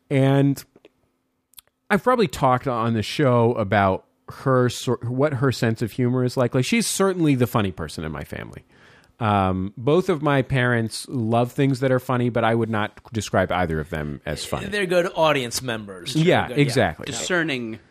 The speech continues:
Speaker 2: Yeah.
Speaker 1: My
Speaker 3: Discerning, have good taste.
Speaker 1: My mom says a lot of nonsense words, um, which is
Speaker 2: Well, that's her bit. That's what's,
Speaker 1: Yeah.
Speaker 2: that's her,
Speaker 3: Yeah.
Speaker 2: that's
Speaker 1: Yeah, exactly. She's, she's a sort of precursor to Stella
Speaker 3: Okay.
Speaker 1: in that way.
Speaker 3: I was, well, I mean, I mean, she might be a,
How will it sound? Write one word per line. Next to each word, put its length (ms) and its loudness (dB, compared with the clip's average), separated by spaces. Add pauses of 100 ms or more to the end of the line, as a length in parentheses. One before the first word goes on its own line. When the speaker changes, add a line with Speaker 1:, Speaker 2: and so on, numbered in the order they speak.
(360)
Speaker 2:
Yeah. 100 -20 (200)
Speaker 1:
My 160 4
Speaker 3:
Discerning, 280 -2
have 200 -6
good 160 -10
taste. 340 -12
Speaker 1:
My 140 0
mom 240 0
says 220 -2
a 40 0
lot 200 0
of 80 -2
nonsense 600 0
words, 580 0 (440)
um, 640 0
which 200 -2
is 120 2
Speaker 2:
Well, 80 -2
that's 180 -2
her 80 0
bit. 320 0
That's 240 -8
what's, 160 -18
Speaker 1:
Yeah. 300 2
Speaker 2:
that's 140 -2
her, 60 -2
Speaker 3:
Yeah. 120 -2
Speaker 2:
that's 180 -12
Speaker 1:
Yeah, 360 2
exactly. 340 2
She's, 260 0
she's 300 4
a 140 4
sort 200 2
of 60 -4
precursor 500 2
to 140 -2
Stella 440 -4 (400)
Speaker 3:
Okay. 220 -6
Speaker 1:
in 60 -2
that 200 -2
way. 180 -6 (120)
Speaker 3:
I 80 -4
was, 120 -6
well, 240 0
I 80 -2
mean, 240 -4
I 80 0
mean, 180 -2
she 180 -10
might 280 -4
be 200 -2
a, 260 -6